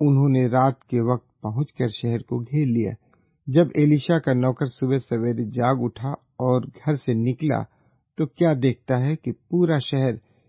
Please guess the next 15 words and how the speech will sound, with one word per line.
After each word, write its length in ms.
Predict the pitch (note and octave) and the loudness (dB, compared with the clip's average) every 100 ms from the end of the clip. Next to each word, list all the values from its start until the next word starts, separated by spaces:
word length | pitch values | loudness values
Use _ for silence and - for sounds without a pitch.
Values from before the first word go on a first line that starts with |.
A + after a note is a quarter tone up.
| _ | _
ایک 260 | D3 D3+ A#2 | 2 4 4
بڑی 220 | C3+ C#3 | 2 2
فوج 320 | - C3 C#3 | 0 0 0
سے 260 | B2+ B2+ G#2 | 0 -2 -4
گھرا 320 | F#2+ A#2+ B2 | -4 -2 -2
ہوا 280 | A2 G#2 A2+ | -2 -6 -8
ہے، 80 | B2 _ _ _ _ _ _ _ _ _ - | -12 _ _ _ _ _ _ _ _ _ -2
جس 340 | A2+ C#3 D3 | 2 2 4
میں 140 | C#3+ | 4
رتھ 260 | C3+ E3 - _ _ _ | 4 2 0 _ _ _
اور 320 | _ - A#2+ | _ -4 -4
گھوڑے 480 | A2+ A2 A#2 A#2 E3 | -4 -8 -4 0 2
بھی 160 | E3 E3+ | 2 -2
شامل 420 | - A2+ A2 | -2 -4 -4
ہیں۔ 120 | F#2+ | -6